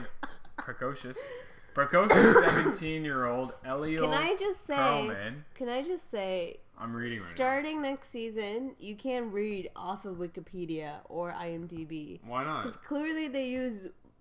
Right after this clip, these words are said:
Speaker 2: really big words that you can't pronounce.
Speaker 1: It's okay. It's okay. Anyways,
Speaker 2: <laughs>
Speaker 1: it's the summer of nineteen eighty-three, and precocious seventeen-year-old Elio Perlman is spending the days with his family at their seventeenth century villa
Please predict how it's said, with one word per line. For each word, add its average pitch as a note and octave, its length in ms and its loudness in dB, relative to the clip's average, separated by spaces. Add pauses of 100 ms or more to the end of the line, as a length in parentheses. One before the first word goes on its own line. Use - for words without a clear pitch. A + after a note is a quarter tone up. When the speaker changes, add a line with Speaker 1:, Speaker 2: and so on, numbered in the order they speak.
(200)
Speaker 2:
really B3 460 2
big A3 260 2
words B3 480 -2
that B3 160 -2
you G#3+ 200 -8
can't G#3+ 360 -4
pronounce. F#3+ 380 -2
Speaker 1:
It's E3+ 100 -6
okay. B2+ 500 0
It's F2 140 -10
okay. G2 260 -12 (100)
Anyways, G2+ 500 -8
Speaker 2:
<laughs> - 60 -12 (480)
Speaker 1:
it's A2 120 -14
the C3 40 -12
summer E3 320 6
of D#3+ 80 4
nineteen D3 340 0
eighty-three, A#2 640 -8
and A2 440 -6 (100)
precocious D3+ 880 -6 (160)
seventeen-year-old A#2+ 1000 -8 (100)
Elio C#3 400 -6 (100)
Perlman G#2+ 460 -6
is G2 100 -12
spending C#3+ 340 -8
the C#3+ 100 -8
days A2 340 -8
with G2+ 100 -16
his G2 140 -16
family G2+ 600 -12
at F#2+ 120 -14
their G2 140 -16
seventeenth A#2 560 -12
century A2 440 -12
villa G2 460 -10